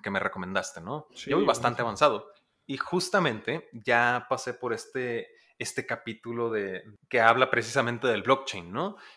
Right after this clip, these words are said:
Speaker 1: Y para nuestra audiencia, si quieren entender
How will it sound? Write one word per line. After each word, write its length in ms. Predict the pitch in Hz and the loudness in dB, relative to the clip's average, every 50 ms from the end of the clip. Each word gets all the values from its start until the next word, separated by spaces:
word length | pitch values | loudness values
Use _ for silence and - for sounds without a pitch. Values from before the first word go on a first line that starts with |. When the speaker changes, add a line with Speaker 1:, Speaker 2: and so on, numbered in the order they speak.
| _ _ _ _ _ | _ _ _ _ _
Speaker 1:
Y 640 | 107 110 127 131 123 127 127 123 120 113 113 - _ _ _ _ _ _ _ | -20 -16 -12 -12 -10 -10 -10 -12 -12 -14 -18 -20 _ _ _ _ _ _ _
para 180 | - 135 127 135 | 4 6 6 6
nuestra 220 | 131 - - 127 | 4 2 0 0
audiencia, 500 | 127 147 175 185 185 - 254 - - - - _ _ _ _ _ _ _ _ _ _ | 2 4 4 2 4 2 0 0 -2 -6 -16 _ _ _ _ _ _ _ _ _ _
si 640 | - - - - - - - 120 107 101 95 _ | -16 -12 -12 -10 -10 -8 -8 -8 -8 -10 -10 _
quieren 420 | - - 156 160 160 160 160 156 143 | -8 0 2 6 6 6 6 4 0
entender 500 | 123 113 - 113 117 120 123 123 120 | -2 -2 -4 -2 0 2 2 2 0